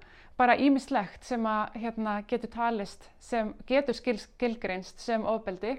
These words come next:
og sérstaklega því að samþykki er ekki til staðar. Og svo er líka, eh, eins og rannsóknir hafa sýnt, eh, þessi rannsókn sem sýndi að, að, hérna, hvað, eh, ofbeldisathafnir eru algengar í klámi.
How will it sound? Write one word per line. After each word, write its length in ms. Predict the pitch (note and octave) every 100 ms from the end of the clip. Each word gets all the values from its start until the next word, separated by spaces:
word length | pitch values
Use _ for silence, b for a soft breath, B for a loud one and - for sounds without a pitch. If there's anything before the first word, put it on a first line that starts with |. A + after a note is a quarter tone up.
| -
og 100 | -
sérstaklega 400 | A#3+ A3 G#3 G#3
því 80 |
að 100 | G#3 A3
samþykki 340 | G#3 G3 F#3+
er 80 | F#3+
ekki 120 | F3+
til 100 | -
staðar. 380 | - E3+ - - - - - - -
Og 80 |
svo 140 | - D#4+
er 120 | D#4+
líka, 320 | D4 D4 B3+ A#3+ B3
eh, 280 | B3 A#3 -
eins 140 | A#3+ A3
og 120 | A#3 A3
rannsóknir 420 | B3+ B3+ A3+ A3+
hafa 140 | G#3+
sýnt, 320 | - A3 - -
eh, 300 | A3+ A3 G#3+ G#3+ B -
þessi 180 | A3+ A#3
rannsókn 380 | A3 G#3+ G#3+
sem 100 | A3+
sýndi 320 | A3 A#3+ G#3+ G#3+
að, 220 | G#3+ G#3 G#3+
að, 80 | G3+
hérna, 300 | G3+ G3+ G#3 G3+ - B B B
hvað, 400 | - A3+ G#3 G#3
eh, 380 | G3+ G#3 G3+ G3+ G3+ B B B A3+
ofbeldisathafnir 1160 | A#3+ A#3+ A#3 A3 A3+ - - A3 A3+ A3 G#3+
eru 80 | G#3
algengar 640 | A3 A3+ - F3+ F3 G3+ -
í 80 | G3
klámi. 380 | A3 G#3 F3 G#3+